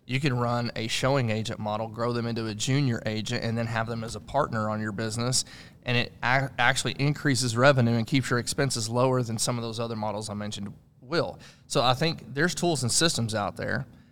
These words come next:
for a team leader. As a broker owner, your job is to attract talent and get your business in a better position. So how do you do both of those things as a broker owner?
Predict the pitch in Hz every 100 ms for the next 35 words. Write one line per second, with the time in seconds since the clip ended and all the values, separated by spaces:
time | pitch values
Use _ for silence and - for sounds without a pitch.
0 | _ _ 123 117 - 139 127 107 - -
1 | - - _ _ - 135 127 113 - 117
2 | 117 151 208 - 113 110 107 110 143 -
3 | 135 202 147 123 117 113 - 113 - 117
4 | - 127 135 131 113 120 131 127 113 123
5 | - 107 120 131 113 117 110 104 110 101
6 | 107 117 127 95 - - _ _ - 127
7 | 135 160 127 117 120 113 113 107 117 110
8 | 110 110 101 117 147 - - 123 131